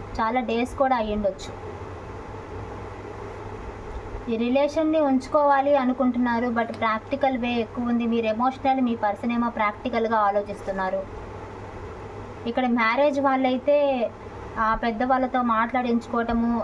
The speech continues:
ఆ, సెటిల్‌మెంట్ చేసుకోవడం దాకా కూడా వచ్చాయి. కొంతమందికి అయితే మాట్లాడించుకోవడం, ఆ, సెట్-, మనీ సెటిల్‌మెంట్ ఈ రకంగా కూడా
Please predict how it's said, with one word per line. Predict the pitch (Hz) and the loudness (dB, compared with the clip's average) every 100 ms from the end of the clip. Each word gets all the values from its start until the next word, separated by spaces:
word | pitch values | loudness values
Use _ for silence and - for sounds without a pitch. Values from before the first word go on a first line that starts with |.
| - | 0
ఆ, | 226 226 226 | 0 0 0
సెటిల్‌మెంట్ | 220 220 247 247 240 247 | -2 -2 0 2 0 0
చేసుకోవడం | 220 220 240 226 220 | -4 -2 -4 -2 0
దాకా | 220 220 226 | 2 0 0
కూడా | 226 240 | -2 0
వచ్చాయి. | 220 202 226 214 | 0 -2 -2 -2
కొంతమందికి | 214 208 208 208 233 | -2 -2 -4 -4 -4
అయితే | 233 240 | -2 0
మాట్లాడించుకోవడం, | 214 214 226 220 214 - 214 214 214 - - - - - | 0 0 0 -2 -2 -4 -2 0 -2 -6 -12 -12 -12 -4
ఆ, | 220 220 220 | 0 0 0
సెట్-, | 220 220 | -2 0
మనీ | 220 220 233 | 0 2 0
సెటిల్‌మెంట్ | 226 226 220 214 214 | 0 -2 0 0 0
ఈ | 220 233 | -2 0
రకంగా | 269 277 277 269 269 | 2 2 2 2 2
కూడా | 262 262 | 2 4